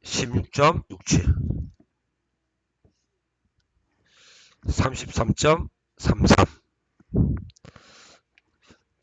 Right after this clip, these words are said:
디이는 삼십칠 점 오. 레드로 가겠습니다.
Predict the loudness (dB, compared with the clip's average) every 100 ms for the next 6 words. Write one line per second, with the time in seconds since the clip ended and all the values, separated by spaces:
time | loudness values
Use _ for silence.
0 | _ _ _ _ -20 _ -20 _ 2 6
1 | 8 8 8 10 8 4 0 2 4 2
2 | -2 -6 -6 -2 2 2 0 _ -10 2
3 | 8 8 6 0 -10 -12 -14 _ _ _
4 | -20 -20 -20 -20 -20 -20 -20 -20 -20 -18
5 | -16 -16 -12 -10 2 8 10 10 8 6
6 | 4 2 6 8 8